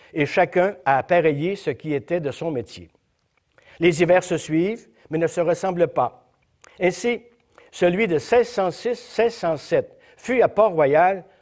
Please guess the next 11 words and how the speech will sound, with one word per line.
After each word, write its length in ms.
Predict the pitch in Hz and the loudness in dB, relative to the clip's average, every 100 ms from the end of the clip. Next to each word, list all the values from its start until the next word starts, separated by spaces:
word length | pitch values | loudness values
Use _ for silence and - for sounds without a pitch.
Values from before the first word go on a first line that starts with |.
| _ | _
un 160 | 208 247 | 2 2
des 160 | 175 | 2
plus 260 | 160 - 254 | -4 -6 -8
joyeux. 420 | 190 180 147 131 - _ _ _ _ - - | 0 2 2 -4 -10 _ _ _ _ -20 -2
Le 120 | 165 | -2
scorbut 600 | 170 196 170 170 240 262 | 2 2 2 2 2 0
fit 180 | - 156 | -2 -4
peu 300 | - 180 226 | 0 2 4
de 80 | 214 | 4
ravages. 580 | 202 151 127 110 - _ _ _ - - - | 4 4 2 -2 -12 _ _ _ -20 -20 -8
Champlain 500 | - 170 175 185 | 2 2 4 2